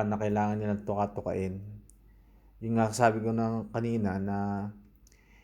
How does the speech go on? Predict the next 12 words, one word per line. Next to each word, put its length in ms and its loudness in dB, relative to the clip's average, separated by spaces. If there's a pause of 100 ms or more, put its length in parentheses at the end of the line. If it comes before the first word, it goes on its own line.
(160)
hindi 320 0
naman 320 2
to 80 2
nila 240 2
nakukuha 640 4
sa 200 0 (1900)
battery 480 2
type 320 4
or 320 0
sa 160 -10
kulungan 400 -2
lang. 200 -2